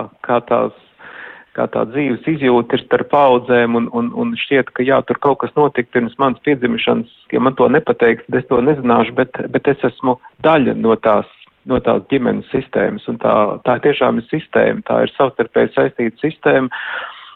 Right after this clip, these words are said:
un, un līdz ar to, jā, tāda tiešām sajūta, bieži vien esmu dzirdējis, ka cilvēkiem ir tāda sajūta, un,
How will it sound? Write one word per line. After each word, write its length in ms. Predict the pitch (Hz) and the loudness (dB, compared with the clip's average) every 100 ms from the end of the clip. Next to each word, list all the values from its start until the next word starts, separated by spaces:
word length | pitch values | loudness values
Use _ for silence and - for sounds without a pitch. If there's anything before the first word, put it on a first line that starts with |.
| _ | _
un, 280 | - 127 120 120 | -2 0 2 2
un 180 | 127 131 | 2 2
līdz 220 | 139 135 | 2 0
ar 80 | - | 2
to, 160 | 139 143 143 - - | 4 4 2 -6 -10
jā, 220 | 123 143 117 104 - - - - | 0 2 2 -2 -10 -20 -14 0
tāda 320 | 127 123 117 147 | 2 2 -2 -2
tiešām 380 | 139 131 117 113 - | 0 0 -2 -4 -8
sajūta, 480 | 143 120 113 110 120 117 139 | -6 -2 -2 -2 -6 -2 0
bieži 240 | 131 143 | 2 2
vien 160 | 147 113 | 2 0
esmu 220 | - 104 | -4 -4
dzirdējis, 460 | 120 110 110 101 - | -4 0 0 0 -6
ka 140 | - - | -14 -4
cilvēkiem 500 | 123 117 113 - 110 | 0 0 -2 -2 -2
ir 80 | 107 | -2
tāda 240 | 123 120 - | 0 0 -2
sajūta, 480 | - 123 107 - | -2 2 0 0
un, 80 | 135 | -2